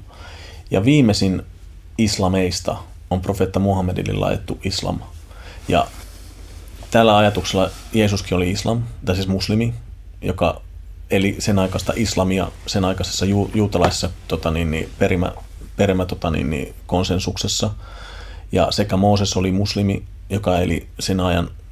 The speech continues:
islamia, ja Abraham oli sen ajan muslimi, joka eli sen ajan islamia. Ja, ja tästä viimeisimmästä, mikä annettiin profeetta Muhammedille rauhanen sielulle, joka,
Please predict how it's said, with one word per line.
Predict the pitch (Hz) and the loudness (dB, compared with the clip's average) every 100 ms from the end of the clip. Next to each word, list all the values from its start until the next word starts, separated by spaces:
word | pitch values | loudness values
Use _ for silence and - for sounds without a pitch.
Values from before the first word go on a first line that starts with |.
| - | -4
islamia, | 101 - 95 101 104 - - - - - - - - | -2 0 0 0 -2 -6 -14 -16 -18 -18 -18 -18 -6
ja | 90 78 - - - - - | -2 -2 -4 -16 -18 -16 2
Abraham | 104 101 95 92 95 | 4 4 4 2 0
oli | 92 98 | 0 -2
sen | 95 92 | 0 0
ajan | 92 92 | 0 0
muslimi, | 101 - 95 98 101 | 0 0 0 0 -2
joka | 90 92 | -2 -2
eli | 90 | -2
sen | 95 95 | 0 0
ajan | 92 92 | 0 0
islamia. | 104 - 95 95 98 101 - - - - - - | -2 -2 0 0 -2 -6 -12 -16 -16 -16 -10 -2
Ja, | 87 - - - - - | 0 -2 -6 -12 -12 -4
ja | 98 | 0
tästä | 101 107 107 | 0 2 4
viimeisimmästä, | 147 120 104 101 95 - 87 - | 4 4 4 2 0 0 -2 0
mikä | 101 98 | 0 2
annettiin | 98 95 101 | 0 0 -2
profeetta | - - - 101 | -2 -2 0 2
Muhammedille | 104 98 95 92 | 4 2 0 0
rauhanen | 98 95 90 | 2 2 0
sielulle, | - 101 92 92 | 0 0 0 -2
joka, | 92 85 90 | -2 -2 -6